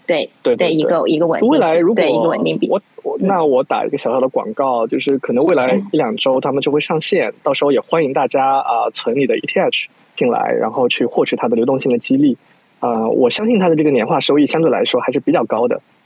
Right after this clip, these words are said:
Speaker 2: 啊，特别是在一个，呃，这么当前的一个市场环境下面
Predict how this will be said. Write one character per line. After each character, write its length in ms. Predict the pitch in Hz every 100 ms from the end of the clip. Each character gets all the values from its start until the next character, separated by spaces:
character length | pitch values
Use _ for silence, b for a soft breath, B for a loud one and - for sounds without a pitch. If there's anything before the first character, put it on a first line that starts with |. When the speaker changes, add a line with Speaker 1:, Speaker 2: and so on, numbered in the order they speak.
| -
Speaker 2:
啊， 100 | 110
特 140 | -
别 100 | 147
是 140 | - 147
在 140 | 135
一 80 | 127
个， 280 | 135 120 - b b -
呃， 380 | 120 120 117 135
这 120 | -
么 100 | 165
当 180 | 147 185
前 120 | -
的 60 | 131
一 40 |
个 100 | 131
市 140 | 143 190
场 160 | 117
环 120 | 107 123
境 100 | 143
下 140 | 131
面 260 | 139 131